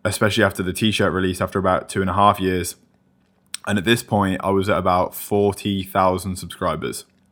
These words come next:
when this happened. When I released the t-shirts, maybe, maybe forty, it's, like, the fifty K mark on, like, subscribe. I think Instagram was around, like, a hundred thousand,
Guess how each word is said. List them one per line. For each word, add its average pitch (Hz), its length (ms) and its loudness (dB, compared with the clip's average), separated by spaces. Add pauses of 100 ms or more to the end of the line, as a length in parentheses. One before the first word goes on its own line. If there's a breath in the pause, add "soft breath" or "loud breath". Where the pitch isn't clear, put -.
(180)
when 95 180 0
this 92 140 -4
happened. - 400 -8 (680 soft breath)
When 98 140 0
I 98 40 4
released 98 300 2
the - 60 -16
t-shirts, 92 640 -2
maybe, 113 240 6
maybe 120 360 4
forty, 110 600 0 (180)
it's, 143 120 6
like, 180 160 6
the - 80 4
fifty 131 340 0
K 101 260 2
mark 82 320 -2
on, 90 220 -2
like, 82 220 -4
subscribe. 90 340 -2
I 127 80 2
think 143 160 2
Instagram 110 400 4
was 104 120 2
around, 101 200 4
like, 90 180 2
a - 100 -2
hundred 95 280 -2
thousand, 95 480 2